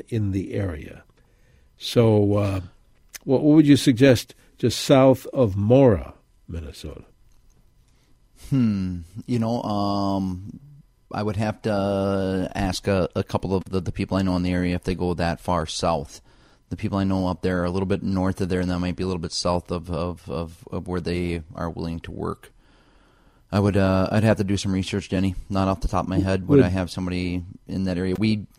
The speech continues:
Speaker 2: it's, it's kinda right on the border. We go as far north as, like, Hinckley, but Mora might
Speaker 1: Well,
Speaker 2: be
Speaker 1: you're
Speaker 2: a little
Speaker 1: close.
Speaker 2: bit, yeah,
Speaker 1: I mean,
Speaker 2: close.
Speaker 1: you're
Speaker 2: So
Speaker 1: real
Speaker 2: I
Speaker 1: close.
Speaker 2: just, uh,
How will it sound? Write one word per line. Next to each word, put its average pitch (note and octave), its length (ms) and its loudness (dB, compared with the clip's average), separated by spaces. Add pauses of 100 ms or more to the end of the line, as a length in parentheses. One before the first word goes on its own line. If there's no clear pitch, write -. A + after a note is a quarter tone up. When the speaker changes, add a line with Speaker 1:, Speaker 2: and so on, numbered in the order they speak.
(140)
Speaker 2:
it's, - 260 -6
it's G2 160 -4
kinda A#2+ 240 0
right A2+ 80 2
on A#2 80 0
the G2 80 -2
border. G2+ 220 0
We A#2+ 100 -2
go C3 80 2
as A2 100 2
far A2 160 -2
north G2+ 240 -2
as, F2+ 100 -6
like, E2+ 140 -4
Hinckley, C3+ 460 -2 (1600)
but D#2 140 -2 (320)
Mora G2 380 2
might F#2 180 0
Speaker 1:
Well, C3 60 6
Speaker 2:
be D#3+ 80 8
Speaker 1:
you're D#3+ 80 8
Speaker 2:
a C#3+ 40 6
little E3 160 4 (120)
Speaker 1:
close. C3 160 6
Speaker 2:
bit, D#2 180 -2 (960)
yeah, G2 140 2
Speaker 1:
I - 20 0
mean, - 60 -12 (960)
Speaker 2:
close. A2+ 260 6
Speaker 1:
you're C3 100 8
Speaker 2:
So A#2+ 100 8
Speaker 1:
real E3+ 120 8
Speaker 2:
I A2 120 4
Speaker 1:
close. G#2+ 160 6
Speaker 2:
just, - 200 0
uh, A2+ 220 6